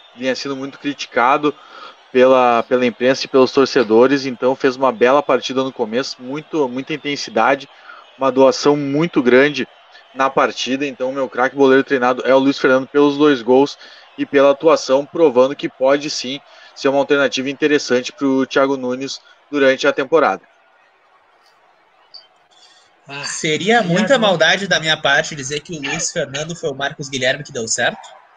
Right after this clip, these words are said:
Speaker 1: Mas eu não acho que o, eu não acho ainda que o, que o Marcos Guilherme deu errado e não acho que o Luiz Fernando deu certo. Então, mas são, são parecidos, são, dá pra dizer que são meio homônimos ali os,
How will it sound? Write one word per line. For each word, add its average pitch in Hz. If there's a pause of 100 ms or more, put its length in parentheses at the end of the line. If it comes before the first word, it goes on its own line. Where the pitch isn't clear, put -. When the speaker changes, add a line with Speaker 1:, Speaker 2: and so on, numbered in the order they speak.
(1900)
Speaker 1:
Mas 104
eu 120
não 135
acho 131
que -
o, 127
eu 123
não 135
acho 151
ainda 147
que -
o, 123
que -
o 127
Marcos 131
Guilherme 131
deu 147
errado 131
e 160
não 165
acho 143
que -
o 165
Luiz 160
Fernando 156
deu 190
certo. 147 (1200)
Então, 110
mas 151
são, 233
são 220
parecidos, 226
são, 151
dá 131
pra 143
dizer 135
que -
são 165
meio 165
homônimos 160
ali 117
os, 117